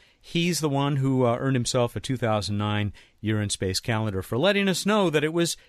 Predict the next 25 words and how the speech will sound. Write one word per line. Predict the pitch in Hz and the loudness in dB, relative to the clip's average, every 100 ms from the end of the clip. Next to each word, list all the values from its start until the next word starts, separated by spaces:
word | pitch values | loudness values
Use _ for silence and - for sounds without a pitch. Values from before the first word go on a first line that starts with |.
| - | -6
Ceres | - 277 285 156 90 - - _ _ _ - | -2 2 2 2 0 -6 -8 _ _ _ -14
that | |
was | 87 87 | -10 -6
discovered | 107 - 131 127 | -4 0 0 0
on | 117 | -2
January | 110 120 113 110 | 0 0 0 -2
first, | 120 107 - | -2 -4 -4
eighteen | 104 - 98 | -6 -4 -4
oh | |
one, | 98 90 | -4 -6
the | 85 | -8
first | - - 233 127 - - - _ _ _ | -6 0 2 2 -4 -8 -18 _ _ _
of | 90 | -12
the | 90 | -6
main | 92 104 104 | -2 -2 -2
belt | 95 95 | -4 -6
asteroids | 78 78 - 76 73 73 | -8 -8 -8 -10 -10 -12
to | - | -12
be | 78 | -14
found. | 73 76 67 64 - - - _ | -12 -12 -12 -12 -16 -20 -20 _
Now, | 87 101 147 185 156 76 73 - | -8 -4 0 0 0 -2 -8 -10
I | 107 | -8
think | 110 110 | -4 -4
we're | 151 | -4
done. | 175 220 | -6 -8